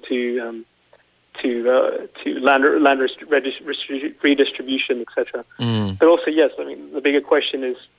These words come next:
Speaker 1: if the likes of, you know, farc, according to the current peace agreement, would be allocated at least ten seats in Congress, and, you know, the likes of, uh, Timochenko, the leader of the farc, could also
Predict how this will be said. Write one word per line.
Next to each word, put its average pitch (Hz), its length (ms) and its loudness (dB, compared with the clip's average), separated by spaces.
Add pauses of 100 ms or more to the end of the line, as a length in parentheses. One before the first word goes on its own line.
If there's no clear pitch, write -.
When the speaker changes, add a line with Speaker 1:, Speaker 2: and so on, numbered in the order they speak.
(140)
Speaker 1:
if 131 180 -6 (140)
the 139 60 2
likes 131 380 0
of, 127 180 -4 (220)
you 156 80 -6
know, - 100 -10 (300)
farc, 139 380 4
according 131 320 -2
to - 80 -14
the 123 80 -10
current 131 380 -2 (600)
peace 165 200 0
agreement, 131 440 2 (320)
would 127 220 -4
be 139 160 2
allocated 127 560 4
at 123 60 -10
least 123 300 -2
ten 131 320 0
seats 123 260 -4
in 123 100 -10
Congress, 147 440 4 (180)
and, 127 340 0 (440)
you - 120 -12
know, 127 100 -2
the 123 60 -4
likes 127 320 2
of, - 160 0 (220)
uh, - 120 -2 (100)
Timochenko, 147 540 2
the 143 80 6
leader 135 240 2
of 120 40 0
the 131 80 2
farc, 127 280 0
could 143 120 -4
also 131 300 -4